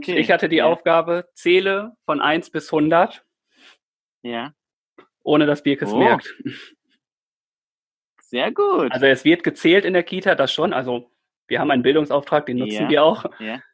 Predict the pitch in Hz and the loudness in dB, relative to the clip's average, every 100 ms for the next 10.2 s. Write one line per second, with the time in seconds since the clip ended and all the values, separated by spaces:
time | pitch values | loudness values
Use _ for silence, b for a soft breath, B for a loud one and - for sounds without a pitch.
0 | _ 135 135 135 143 135 135 147 143 143 | _ 2 4 4 2 2 2 -2 -2 -4
1 | - 143 143 139 131 131 123 _ - 135 | -8 -10 -4 -2 0 -2 -6 _ -10 -6
2 | 143 - 135 123 131 127 131 120 123 120 | -4 -4 -4 -4 -6 -4 -6 -4 -4 -6
3 | 120 120 - 123 113 110 113 107 113 113 | -10 -12 -12 -12 -12 -14 -18 -16 -16 -16
4 | - _ _ _ _ _ _ _ - 127 | -16 _ _ _ _ _ _ _ -12 -8
5 | 131 127 131 131 127 127 120 120 113 - | -4 -2 0 2 4 4 2 0 -6 -8
6 | 127 107 123 123 113 - - - 120 _ | -8 -6 -6 -6 -8 -10 -14 -10 -12 _
7 | _ _ - - 123 135 127 196 - 196 | _ _ -10 -8 -4 -2 0 -2 0 -2
8 | - 170 - - 139 147 139 139 143 131 | 0 0 0 -8 -12 -6 -2 -2 -4 -2
9 | 139 123 139 147 165 165 151 117 101 _ | -2 0 -2 -2 -2 0 2 0 -4 _
10 | 143 | -16